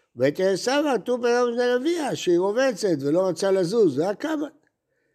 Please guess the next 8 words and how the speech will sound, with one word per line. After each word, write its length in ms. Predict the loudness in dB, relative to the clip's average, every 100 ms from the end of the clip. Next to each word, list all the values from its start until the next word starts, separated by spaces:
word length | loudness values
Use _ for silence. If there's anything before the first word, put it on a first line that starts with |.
| _ _ _ _ _ _ _ -4
בית 300 | 4 4 4
הלל 400 | 2 4 4 2
סברי, 880 | 0 -2 -2 -2 -2 0 0 -2 -6 -10
היא 240 | -2 2 4
לא 280 | 4 4 2
קמת, 760 | -2 -2 -2 -2 -4 -6 -12 -8
הווה 500 | -4 -2 -2 -2 -4
נזיר, 840 | -6 -6 0 2 2 2 -2 -6